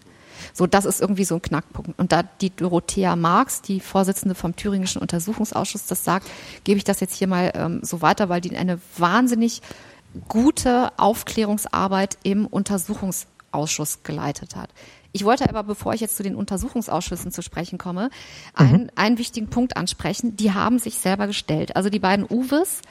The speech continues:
Speaker 1: ähm, sterben in dem Wohnmobil in Eisenach. Sechs Stunden später geht die Wohnung in Zwickau, in der die drei bis zum Schluss zusammen gelebt haben, im Untergrund mit, ähm, anderen Namen, anderen Pässen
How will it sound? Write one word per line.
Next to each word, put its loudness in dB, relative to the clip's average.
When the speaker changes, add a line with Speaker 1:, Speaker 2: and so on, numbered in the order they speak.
Speaker 1:
ähm, 4
sterben 2
in 0
dem 0
Wohnmobil 2
in -2
Eisenach. 2
Sechs 0
Stunden -4
später 0
geht -2
die -4
Wohnung 4
in 2
Zwickau, 0
in -2
der 2
die -2
drei 2
bis 0
zum -2
Schluss -4
zusammen 0
gelebt 0
haben, 0
im 2
Untergrund 2
mit, -4
ähm, -2
anderen 0
Namen, 2
anderen -2
Pässen 0